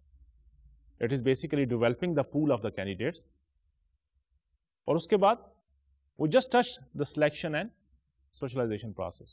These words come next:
और सिलेक्शन में हमने कहा कि creating a match, picking the right person for the right job।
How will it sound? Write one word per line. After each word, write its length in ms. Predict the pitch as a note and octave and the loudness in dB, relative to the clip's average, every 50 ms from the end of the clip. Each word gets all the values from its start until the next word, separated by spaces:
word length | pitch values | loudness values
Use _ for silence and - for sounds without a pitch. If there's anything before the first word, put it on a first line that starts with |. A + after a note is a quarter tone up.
| _ _ _ _ _ _ _ _ - | _ _ _ _ _ _ _ _ -6
और 80 | B2 | -6
सिलेक्शन 380 | - - E3 F3 E3+ - A3 A3 | -4 0 0 0 0 0 -2 -2
में 100 | G#3+ F#3+ | -2 -2
हमने 160 | F3 F3 F3 | -2 -2 -2
कहा 180 | - D#3 D#3 F#3 G#3 - _ _ _ _ _ _ _ _ _ - | 0 0 -2 -2 -2 -8 _ _ _ _ _ _ _ _ _ -10
कि 60 | D3+ | -10
creating 500 | - - D3+ D#3+ D#3 D#3 E3 D#3+ D3+ C#3+ | -4 2 4 4 4 4 4 2 2 2
a 20 | C3+ | 2
match, 360 | B2+ B2 B2 A#2+ G#2+ - - - - _ _ _ _ _ _ _ _ _ _ _ _ _ _ _ _ _ _ _ _ _ _ _ - | 2 2 0 0 -2 -4 -8 -18 -20 _ _ _ _ _ _ _ _ _ _ _ _ _ _ _ _ _ _ _ _ _ _ _ -4
picking 280 | D#3 D#3 F#3 F3+ E3+ D3+ | -2 0 0 0 2 2
the 120 | C3+ C3 | 4 4
right 180 | C#3 D#3+ D3+ D#3 - C3 | 4 2 2 0 -2 -4
person 200 | A#2 - C3 B2 | -4 -4 -6 -8
for 160 | - A#2+ A#2 | -6 -4 -2
the 120 | A#2 A2+ | -2 -2
right 220 | G#2+ G2+ G2+ G2 G2 | -2 -2 -4 -4 -4
job। 200 | G#2+ G2+ F2 | -6 -6 -6